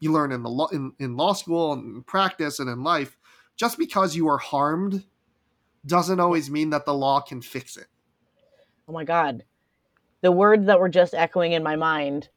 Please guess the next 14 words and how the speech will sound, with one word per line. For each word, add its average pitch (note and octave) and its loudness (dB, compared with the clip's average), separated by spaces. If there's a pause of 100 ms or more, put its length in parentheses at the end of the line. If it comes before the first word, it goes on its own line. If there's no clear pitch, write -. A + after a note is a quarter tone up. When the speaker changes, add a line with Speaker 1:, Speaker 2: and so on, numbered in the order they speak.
(100)
Speaker 2:
were, D3 0
uh, D3 4
of D3+ 2
Sarah E3+ 2
Marshall F3 4
from D3+ -4
the D3 2
You E3+ -2
Are D#3 2
Good F#3 2
podcast, D3 -2
which D#3 -4
is, C#3+ -2
like, C#3 -4